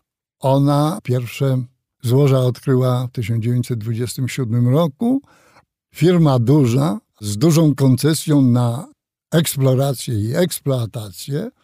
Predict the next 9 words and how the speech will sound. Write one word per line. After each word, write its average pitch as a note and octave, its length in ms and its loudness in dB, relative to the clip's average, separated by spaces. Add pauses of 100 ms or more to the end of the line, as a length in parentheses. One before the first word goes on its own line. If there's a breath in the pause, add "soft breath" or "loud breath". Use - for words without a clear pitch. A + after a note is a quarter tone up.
(500 soft breath)
Właścicielami, F#3 1080 0 (320)
w - 80 -14
skrócie E3+ 520 0 (220)
I G3 60 0
P - 160 -4
C, C#3 300 -2 (580)
były E3 240 2
cztery D3 420 0
koncerny, B2 760 0